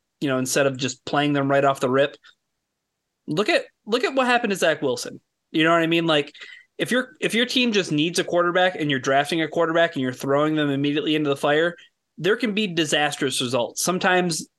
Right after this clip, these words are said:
you, you might not be able to, to, you know, reclaim the, the investment that you made. I think that Brad Holmes' comments definitely left the room for Detroit to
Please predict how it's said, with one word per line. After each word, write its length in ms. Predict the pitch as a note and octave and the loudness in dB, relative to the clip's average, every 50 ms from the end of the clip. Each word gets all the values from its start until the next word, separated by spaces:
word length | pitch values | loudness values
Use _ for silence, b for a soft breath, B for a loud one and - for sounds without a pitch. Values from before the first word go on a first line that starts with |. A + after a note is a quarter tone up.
| _ - | _ -14
you, 280 | G#3 - G3 E3+ F3 | -12 -8 -8 -6 -6
you 200 | F3+ F3+ F#3 F#3+ | -4 -2 -2 0
might 220 | F#3+ G3 G3 G3+ - | 2 2 2 2 2
not 200 | G3 F#3 F3+ F3+ | 0 0 0 2
be 140 | F#3 F3 F3 | 2 2 2
able 160 | E3 E3 D#3+ | 2 2 2
to, 360 | D#3 D3+ C#3+ C#3+ C3+ - - _ | 4 4 4 4 2 0 -2 _
to, 360 | - D#3 C#3+ C#3 C3+ C3 - - _ _ | 0 2 2 2 0 -2 -8 -14 _ _
you 100 | - D#3 | -2 0
know, 220 | D3 C3+ C3+ C3 _ _ _ _ _ _ _ | 0 0 -2 -4 _ _ _ _ _ _ _
reclaim 800 | - D#3 D3+ D3+ D#3 - - F3 E3 D#3+ D#3+ D#3 D#3 D#3 D#3 D3 - B B B B B B B B B B B B B _ _ _ _ _ _ | -6 -4 -4 -4 -4 -4 -2 0 2 2 2 2 2 0 -2 -4 -8 B B B B B B B B B B B B B _ _ _ _ _ _
the, 300 | - C#3+ C#3 D3 D3 C#3+ | -2 0 2 2 2 0
the 160 | C#3 D3+ D#3 | 0 0 0
investment 480 | D3 C3+ C3+ D3+ D3+ C#3+ - D#3+ B2 - | 0 2 0 0 0 0 -2 -4 -2 -2
that 160 | C#3 C3 - | -4 -4 -2
you 80 | D3 C3 | -2 0
made. 400 | C3 C3 B2+ B2 A#2 - - _ _ _ _ _ _ _ _ _ - - _ _ _ _ | 0 2 0 0 -2 -4 -8 _ _ _ _ _ _ _ _ _ -20 -20 _ _ _ _
I 180 | F3 G3+ A#3+ B3+ | 0 2 2 0
think 400 | B3+ - A#3 A3 G#3+ G#3 - - | 0 0 0 0 0 -2 -4 -2
that 360 | G#3 F#3 F#3 F3 C#3+ - - _ _ | 0 2 2 2 0 0 -6 _ _
Brad 340 | - D3 C#3 D#3+ D#3+ E3+ E3 | -10 -4 0 2 2 2 0
Holmes' 280 | E3 E3+ E3 E3 D#3 - | 0 -2 -2 -2 -4 -4
comments 420 | - C#3+ C#3+ D3 D3 C#3 C#3 - | -2 0 0 0 0 -2 -2 -2
definitely 360 | - C3+ C3+ - D#3+ C#3+ C#3 | -2 -2 -2 0 -2 -2 0
left 260 | C3 C3 C3 C3 - | 2 2 0 0 0
the 80 | - B2+ | -4 -2
room 260 | B2 B2+ B2+ B2 B2 | -2 -2 -2 -2 -2
for 220 | B2+ C#3 B2 B2 B2 | -2 0 0 0 -2
Detroit 720 | A#2+ - B2+ B2 - - - C3 C3 C3 C3+ - - - | -2 -4 -4 -4 -4 -2 0 2 2 2 2 0 -4 -4
to 420 | - C3 B2+ B2 B2 A#2+ A#2 | -2 0 0 0 0 0 -2